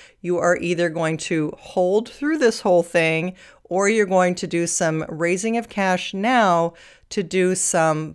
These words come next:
buying later when the market potentially might be lower. Those would be your two best options. And so decide which one of those options you're going to do, because this is the time to be working on that.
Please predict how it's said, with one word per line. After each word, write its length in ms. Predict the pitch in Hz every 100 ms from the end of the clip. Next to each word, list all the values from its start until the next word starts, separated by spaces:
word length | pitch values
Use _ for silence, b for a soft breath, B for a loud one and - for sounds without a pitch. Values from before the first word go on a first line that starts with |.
| -
buying 580 | 165 165 165 165 170 -
later 540 | 165 160 175 175 170
when 180 | 160 156
the 60 | 151
market 540 | 147 147 156 143 -
potentially 580 | 151 - 160 151 - 156
might 240 | 147 139
be 100 | 151
lower. 520 | 151 180 202 147 - - _
Those 400 | 226 165 202 240
would 140 | 262 240
be 340 | 226 220 220 B B B
your 160 | 196
two 220 | 190 - 180
best 360 | 170 160 -
options. 720 | - 147 - - - - - _ b b b b b -
And 320 | 185 170 165
so 560 | - 180 165 156 156 - _ _
decide 760 | 190 185 - 214 165 143 160 180
which 360 | 170 196 208
one 140 | 214 208
of 80 | 208
those 220 | 220 220
options 500 | 185 - 190 180 156
you're 160 | 165
going 320 | 151 160 156 151
to 140 | 156
do, 280 | 151 147 151
because 340 | 185 147 160 -
this 180 | 175
is 140 | 214 196
the 100 | 240
time 460 | 233 226 202 196
to 140 | 202 196
be 120 | 208
working 400 | 196 185 196 175
on 200 | 156 151
that. 400 | 147 143 175 -